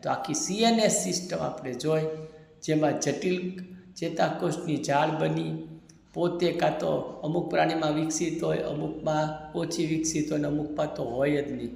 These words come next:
ગેરહાજર જ હોય. આ બધી જ પરિસ્થિતિમાં બધું કામ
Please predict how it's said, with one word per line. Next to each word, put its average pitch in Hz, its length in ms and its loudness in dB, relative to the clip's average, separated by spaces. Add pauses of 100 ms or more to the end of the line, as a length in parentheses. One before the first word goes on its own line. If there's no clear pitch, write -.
(480)
ગેરહાજર 147 600 4
જ 120 80 -4
હોય. 120 140 -6 (380)
આ 160 60 -2
બધી 151 440 0
જ - 140 -8
પરિસ્થિતિમાં 151 920 0
બધું 185 440 0
કામ 147 240 2